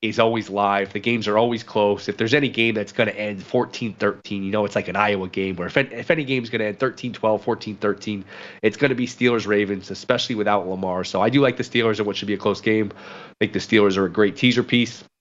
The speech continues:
Uh, I like the Jets for all the reasons we mentioned in the last segment. I just think that is the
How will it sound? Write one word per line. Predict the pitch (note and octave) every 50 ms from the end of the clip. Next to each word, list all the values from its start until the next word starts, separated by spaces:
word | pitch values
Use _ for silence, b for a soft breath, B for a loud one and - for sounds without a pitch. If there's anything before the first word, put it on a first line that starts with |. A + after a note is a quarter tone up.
| _ _ _ _ _ -
Uh, | F2+
I | - G2 A2
like | A2 A#2 A2+ A2 -
the | G#2+
Jets | F#2+ G#2+ C#3 D3+ D3 - - - - - _
for | - A#2+
all | B2 A#2+
the | A#2+ A#2+
reasons | A#2+ B2+ A#2+ A#2 A2 A2+
we | A#2
mentioned | A2+ A#2 A#2 - - -
in | A2
the | G2+
last | A2 A2 G#2+ - -
segment. | A#2 A2 G#2 G#2+ G2+
I | G2 F#2+
just | F#2+ F#2 -
think | - G#2+ F#2+ -
that | - A2+ A2+ A2 - G#2
is | G#2 G2 -
the | - G2+ F#2+